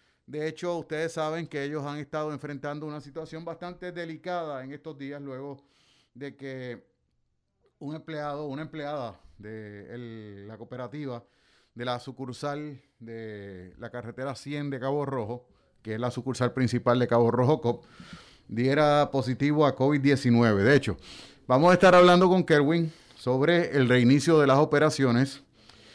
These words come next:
las condiciones de apertura. Vamos a estar hablando de los horarios que van a tener ahí en la sucursal principal de Cabo Rojo Coop. Eh, de hecho, en,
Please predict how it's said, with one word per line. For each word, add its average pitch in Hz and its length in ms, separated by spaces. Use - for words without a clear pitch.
las 143 160
condiciones 143 520
de 160 80
apertura. 147 680
Vamos 147 300
a 160 60
estar 160 200
hablando 151 380
de 151 60
los 139 100
horarios 135 500
que 113 140
van 123 300
a 131 140
tener 120 300
ahí 127 300
en 113 440
la 113 300
sucursal 123 1120
principal 120 500
de 120 100
Cabo 113 240
Rojo 123 380
Coop. 117 300
Eh, 117 400
de 120 220
hecho, 139 680
en, 107 840